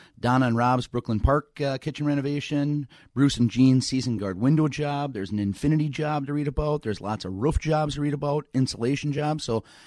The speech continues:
basically anything you wanna do in your house, you can read how, why people did what they did, why they picked the products that they did, and, and, uh, you get to see some before and after pictures, and really gives you a good idea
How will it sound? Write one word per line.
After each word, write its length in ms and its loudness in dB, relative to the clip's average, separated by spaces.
basically 400 0
anything 380 2
you 80 0
wanna 240 2
do 120 2
in 60 4
your 120 0
house, 360 -2
you 80 -4
can 240 0
read 300 0
how, 460 -2
why 440 -2
people 380 -4
did 240 0
what 220 -2
they 120 -2
did, 300 0
why 260 -2
they 120 0
picked 260 -2
the 80 -10
products 380 -2
that 100 -4
they 100 -6
did, 300 0
and, 180 0
and, 240 2
uh, 340 -2
you 80 -4
get 140 -2
to 80 -10
see 160 -2
some 160 -2
before 260 -2
and 80 -4
after 220 -8
pictures, 440 -2
and 200 -4
really 240 2
gives 320 -2
you 80 0
a 60 -2
good 260 0
idea 560 0